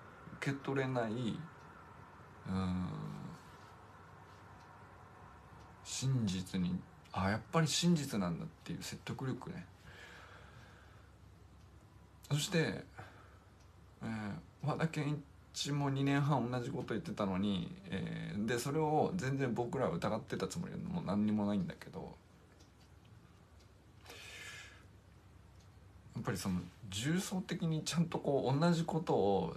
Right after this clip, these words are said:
全然違うこうプロセスをたどってきた人が、あの、何度も言うっていうのは、あの、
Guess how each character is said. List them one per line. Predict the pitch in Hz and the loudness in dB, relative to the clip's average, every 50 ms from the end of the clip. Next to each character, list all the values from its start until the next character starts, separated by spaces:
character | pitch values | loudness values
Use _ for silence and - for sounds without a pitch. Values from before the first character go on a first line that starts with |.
| - - | -6 -4
全 | - 117 123 139 139 | -2 -2 -2 0 0
然 | - 156 160 | 0 2 2
違 | 156 - - 143 | 2 0 0 0
う | 139 139 139 139 139 139 139 | 0 2 2 4 2 2 2
こ | - 127 123 120 123 120 117 113 - - - - - - | 0 0 0 2 2 2 2 0 0 -4 -8 -14 -18 -10
う | - | -6
プ | 117 | -2
ロ | 120 123 | -2 -2
セ | 120 - 120 | -2 -2 -4
ス | 113 - | -2 -4
を | 120 | -4
た | 110 - 113 | -2 -2 -2
ど | - 110 | -2 -2
っ | 104 | -4
て | - - 107 | -4 -6 -6
き | 95 - | -6 -4
た | - 87 | -6 -6
人 | 87 - - | -6 -6 -6
が、 | - 85 82 - - - - - - - - - - - - - - - - | -4 -4 -4 -4 -4 -8 -12 -18 -18 -18 -18 -18 -20 -20 -20 -20 -20 -14 -8
あ | - 92 | -6 -4
の、 | 85 80 - - - - - - - - - - - - - - - | -4 -4 -6 -6 -8 -8 -10 -10 -12 -14 -16 -16 -18 -18 -20 -12 -4
何 | 110 123 160 196 180 | 0 2 4 4 4
度 | 135 - | 4 2
も | - - - | 0 -2 -4
言 | - | -6
う | - | -8
っ | 50 - | -8 -10
て | - - - - | -10 -12 -10 -10
い | - | -10
う | - | -8
の | - - | -8 -8
は、 | - - - - - - - - - - - - - - - - - - - - - - - - - - - | -8 -10 -10 -12 -14 -18 -20 -20 -20 -20 -20 -20 -20 -20 -20 -20 -20 -20 -20 -20 -20 -20 -20 -20 -20 -14 -12
あ | |
の、 | 87 | -10